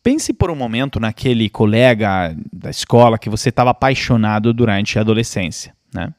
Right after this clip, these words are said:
Tente lembrar, porque eu aposto que você tinha um, e eu aposto que ele ou ela não te dava bola, não é? <laughs> Pelo menos era o que sempre acontecia comigo. Mas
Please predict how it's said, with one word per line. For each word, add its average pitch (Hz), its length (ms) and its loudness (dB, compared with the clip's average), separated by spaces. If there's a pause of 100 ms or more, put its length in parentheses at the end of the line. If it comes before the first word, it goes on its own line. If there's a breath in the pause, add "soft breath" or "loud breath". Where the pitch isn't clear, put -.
(140)
Tente 254 240 0
lembrar, 135 280 6
porque - 180 0
eu 170 60 4
aposto 127 360 0
que 110 280 -6 (440)
você 110 520 2
tinha 185 340 4
um, 160 280 2 (560)
e 180 100 0
eu 277 60 2
aposto 170 340 -2
que - 120 -8
ele 131 240 -2
ou 110 80 -2
ela 123 220 -2
não 135 160 0
te 208 140 -8
dava 170 240 2
bola, 110 280 0
não 104 160 -2
é? 151 80 -2 (140)
<laughs> - 720 -4
Pelo 190 160 2
menos 170 220 0
era 151 100 4
o 135 40 2
que - 120 -12
sempre 120 300 -4
acontecia 117 440 -4
comigo. 98 380 -2
Mas 135 240 0